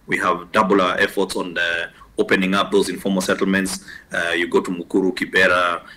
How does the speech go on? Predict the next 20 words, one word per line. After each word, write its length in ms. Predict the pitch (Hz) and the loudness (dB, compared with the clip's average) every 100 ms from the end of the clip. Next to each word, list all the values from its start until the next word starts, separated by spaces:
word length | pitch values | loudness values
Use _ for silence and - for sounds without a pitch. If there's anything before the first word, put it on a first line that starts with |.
| _ | _
uh, 140 | 90 85 | -6 -4
Kawangware, 560 | 90 87 87 98 95 98 | 0 0 2 2 4 6
all 120 | 104 | 6
those 220 | 98 95 | 6 2
places 460 | - 95 90 90 90 | 2 -2 0 -2 -4
in 100 | 90 | -4
Nairobi. 560 | 87 90 90 90 87 - - 92 | -2 -2 -2 -4 -8 -10 -10 -2
We 80 | |
are 60 | 87 | -2
now, 600 | 92 101 98 98 95 95 - | 2 4 4 4 2 -2 -4
uh, 360 | 90 85 85 85 | -2 -2 -2 -6
improving 480 | 85 - 95 95 90 | -10 -4 0 0 -2
on 140 | 85 | -4
infrastructure. 640 | 95 92 92 - 110 - | -4 -2 -4 -4 -4 0
We 100 | 87 | 0
are 60 | 90 | 0
providing 420 | - 95 95 98 | 0 2 2 4
them 200 | 92 92 | 0 -2
with 120 | 85 | -8
water. 560 | 87 92 101 - 92 | -4 2 2 2 -2